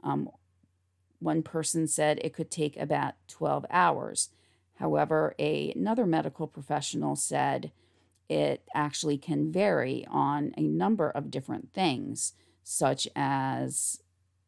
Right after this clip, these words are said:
the, how much was taken, um, the actual temperament of the person's stomach. Yes, they use the word temperament, um, and just other different factors. So you could not just say, "Yes, it would be twelve hours,"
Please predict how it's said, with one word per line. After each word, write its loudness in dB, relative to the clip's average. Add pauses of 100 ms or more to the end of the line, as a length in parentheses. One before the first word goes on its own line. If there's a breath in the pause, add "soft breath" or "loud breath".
(960)
the, -4
how 2
much 2
was -2
taken, 0 (400 soft breath)
um, 4
the 0
actual 2
temperament 0 (160)
of 2 (500)
the -4
person's 0
stomach. 0 (120)
Yes, -2
they -8
use -6
the -10
word -8
temperament, -2 (460 soft breath)
um, 4
and 0
just 0
other 4
different 0
factors. 0 (260 soft breath)
So 4 (100)
you -6
could -4
not 4
just -2
say, 4
"Yes, 2
it -6
would 0
be -6
twelve 0
hours," 0